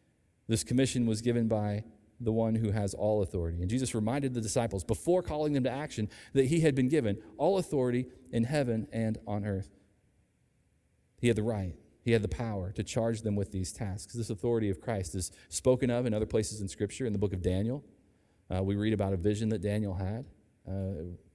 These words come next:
referencing this authority in Daniel chapter seven, verses thirteen and fourteen.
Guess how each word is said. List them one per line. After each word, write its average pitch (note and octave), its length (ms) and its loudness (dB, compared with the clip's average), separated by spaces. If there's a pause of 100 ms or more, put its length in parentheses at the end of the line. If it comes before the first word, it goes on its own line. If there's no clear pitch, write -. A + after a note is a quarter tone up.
referencing A2+ 680 -2
this G2 180 -2
authority A2 640 -2 (320)
in G2+ 100 0
Daniel A2+ 220 6
chapter G#2+ 260 0
seven, A#2 480 0
verses G#2+ 260 -4
thirteen G#2 300 -2
and G2+ 100 -4
fourteen. A2 460 -4